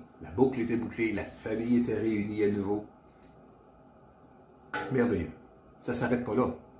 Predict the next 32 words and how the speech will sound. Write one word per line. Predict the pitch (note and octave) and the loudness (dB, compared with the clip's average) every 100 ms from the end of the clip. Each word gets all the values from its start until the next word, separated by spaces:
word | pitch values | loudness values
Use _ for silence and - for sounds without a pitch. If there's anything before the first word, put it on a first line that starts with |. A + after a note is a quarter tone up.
| - | -10
Mais | - | -4
pour | G3+ A#3+ | 0 2
cette | G#3 G3+ | 2 0
période-là, | F3 D#3+ C3+ A#2+ B2 - - - - - | 0 2 2 4 0 0 -12 -20 -20 -12
c'est | - | -6
quand | - C#3 | 0 4
même | A#2+ | 4
bon | B2 B2+ | 4 2
de | G2 | 0
juste | A#2+ A#2+ | -2 -2
s'arrêter | A2 G#2 A#2+ | -4 -2 -2
puis | A#2+ G2+ | -2 0
réaliser | G#2+ G2 F#2+ A2+ | 2 2 0 -2
que | - G2+ - - - | 0 -2 -2 -12 -8
la | A2+ | -4
famille | - C3+ C#3+ C#3 | 2 4 6 4
était | B2+ - A2 | 0 0 0
réunie | A2+ G#2 G2 G#2 G#2+ - | 2 2 2 -2 -6 -6
à | |
nouveau. | G2 F#2 D#2+ D#2+ - - | -4 -4 -6 -8 -12 -6
Il | B2 | 2
y | A#2+ | 4
a | |
des | A#2+ D#3 | 6 6
opportunités | - - D3+ C3 C#3+ | 4 0 2 4 4
spéciales | - D#3 D3 D#3 C#3+ - | 4 2 2 2 0 -2
qui | |
peuvent | - A#2+ A#2 | 0 0 2
se | A#2+ | 0
présenter | A#2+ B2 A#2+ G#2+ B2+ A2+ | 2 2 2 0 2 2
à | G2 | 2
nous | G#2+ | -2